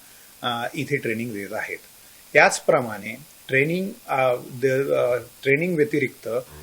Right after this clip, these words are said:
इथे आम्ही त्यांची लॉजिंग बोर्डिंगची व्यवस्था करतो आणि लॉजिंग बोर्डिंगच्या सोबत आम्ही स्पोर्ट्स सायन्सचा पूर्ण सपोर्ट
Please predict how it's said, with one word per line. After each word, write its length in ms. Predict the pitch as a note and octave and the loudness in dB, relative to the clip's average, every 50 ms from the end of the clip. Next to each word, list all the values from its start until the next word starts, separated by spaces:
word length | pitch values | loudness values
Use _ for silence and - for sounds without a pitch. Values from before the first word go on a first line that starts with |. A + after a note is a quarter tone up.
| - - | -6 -6
इथे 220 | C#3 C#3 - F3+ | -6 -2 -2 -2
आम्ही 220 | E3+ E3 D#3+ D#3+ D3+ C3 | -2 -2 -4 -6 -6 -8
त्यांची 360 | D3 D3 C#3+ - D#3+ C#3 A#2 | -8 -8 -6 -6 -6 -4 -4
लॉजिंग 360 | A2+ A2+ A2+ A2+ C#3+ C#3+ C3+ | -6 -6 -6 -8 -6 -6 -6
बोर्डिंगची 1600 | A#2 G2+ G#2+ A2+ A2+ A2 A2 A2 F#2+ F#2+ G2 - - - - - - - - - - - - - - - - - - - - - | -8 -6 -6 -6 -6 -4 -4 -4 -6 -6 -16 -18 -20 -20 -20 -20 -20 -20 -20 -20 -20 -20 -20 -20 -20 -20 -20 -20 -8 -4 -2 0
व्यवस्था 420 | F3+ D3+ D3 C3+ B2+ B2 - - D3 | 6 6 6 6 6 0 0 -2 -2
करतो 360 | C3+ - A2+ G#2+ - - - - - - - - - - - | -2 -2 -8 -10 -10 -14 -16 -16 -16 -18 -20 -20 -20 -20 -6
आणि 280 | - C3+ D3+ F3+ F#3+ D#3+ | -2 0 0 2 2 4
लॉजिंग 320 | D3+ D3+ C#3 C3+ F#3+ G3+ | 4 2 2 2 0 -2
बोर्डिंगच्या 600 | F3+ E3 E3 D#3+ D#3 E3+ F3+ F#3 F3+ - - F3+ | 0 0 0 0 0 0 -2 -2 -4 2 4 4
सोबत 520 | E3+ - - - C#3+ C3 B2 A#2 C3 C#3+ - | 4 4 4 2 2 2 2 0 0 0 -2
आम्ही 220 | C#3 C3 C#3+ E3 | -6 -6 -4 -4
स्पोर्ट्स 460 | D#3 - - - - G3 G3+ - - | -6 -6 -6 0 0 2 2 2 -2
सायन्सचा 640 | - C3 A2 A2+ A2+ A2+ - - - - - E3+ E3 | -4 -4 -6 -6 -6 -8 -8 -10 -10 0 4 4 4
पूर्ण 440 | D#3 - - F#3 G3 G#3+ G#3 G3 F3+ | 4 4 -2 -2 -2 0 0 0 -2
सपोर्ट 440 | - - C#3+ - - G#2+ G#2 A2 | -2 -4 -6 -6 -4 -6 -6 -6